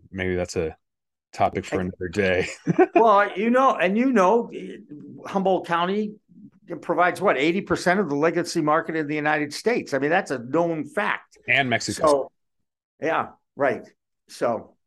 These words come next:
Speaker 1: But,
Speaker 2: there you
Speaker 1: but,
Speaker 2: go.
Speaker 1: uh, let, let's dive into the, those house brands, though. The, some of the more products are popular than other. Like, uh,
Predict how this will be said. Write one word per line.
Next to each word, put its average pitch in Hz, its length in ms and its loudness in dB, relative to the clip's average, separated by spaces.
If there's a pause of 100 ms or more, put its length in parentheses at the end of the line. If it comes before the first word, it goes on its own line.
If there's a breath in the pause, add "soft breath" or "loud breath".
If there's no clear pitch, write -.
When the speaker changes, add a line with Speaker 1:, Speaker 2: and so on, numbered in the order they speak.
Speaker 1:
But, 131 140 2
Speaker 2:
there 139 80 2
you 139 80 0
Speaker 1:
but, 165 200 2
Speaker 2:
go. 180 120 4
Speaker 1:
uh, - 60 2
let, 165 160 2
let's 170 180 4
dive 170 300 4
into 170 540 2
the, 143 180 -4
those 139 260 2
house 147 340 -4
brands, 117 500 -4
though. 92 220 -6
The, 90 100 -10
some 120 200 -6
of 113 60 -4
the 117 60 -2
more 113 160 0
products 117 460 2
are 110 80 -4
popular 107 500 -2
than 95 160 -6
other. 107 200 -2
Like, 95 180 -4
uh, 95 140 -2